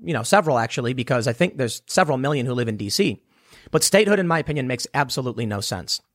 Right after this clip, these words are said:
Now, what's going on with California and the anger? Maybe there is some way out.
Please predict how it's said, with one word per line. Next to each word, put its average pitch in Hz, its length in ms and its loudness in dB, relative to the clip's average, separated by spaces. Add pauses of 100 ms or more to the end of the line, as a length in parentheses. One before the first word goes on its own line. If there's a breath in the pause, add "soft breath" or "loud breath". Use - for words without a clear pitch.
(440 loud breath)
Now, 156 380 2
what's 220 200 2
going 254 260 4
on 202 100 2
with 190 100 -2
California 196 720 2 (340)
and 143 140 0
the 139 100 0
anger? 180 400 2 (600)
Maybe 202 260 0
there 262 200 4
is 226 300 4
some 156 320 2
way 143 200 2
out. 180 280 -2